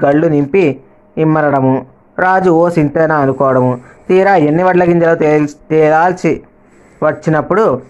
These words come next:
అందరూ తలలు పట్టుకోవడం. ఇదంతా మనకు తెలిసిన కథే. దానికి సంజీవరాయ శర్మ గారు ఇరవై అంకెల సమాధానాన్ని క్షణాల్లో ఆయన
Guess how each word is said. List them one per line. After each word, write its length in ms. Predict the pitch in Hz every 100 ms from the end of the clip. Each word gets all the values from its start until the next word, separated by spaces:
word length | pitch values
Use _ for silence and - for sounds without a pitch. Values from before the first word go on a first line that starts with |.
| - - _ _ -
అందరూ 380 | 170 175 175 175
తలలు 300 | 170 143 147
పట్టుకోవడం. 600 | 147 147 135 131 127 123 - - - - - - - - -
ఇదంతా 300 | 170 151 170
మనకు 220 | 151 -
తెలిసిన 280 | 147 131 131
కథే. 240 | 123 - - _ _ _ _ _ _ -
దానికి 540 | 170 180 185 208 139 - - - - -
సంజీవరాయ 540 | - 175 196 208 180 170
శర్మ 260 | 170 143
గారు 360 | 143 156 185 131 - - - - - _
ఇరవై 360 | 147 165 185 185
అంకెల 380 | 170 151 156 147
సమాధానాన్ని 1080 | 156 160 160 151 143 147 143 156 185 123 - - - - - -
క్షణాల్లో 840 | - 170 170 190 190 180 180 175 - - - - _ _ _ _ -
ఆయన 520 | 143 151 151 151 131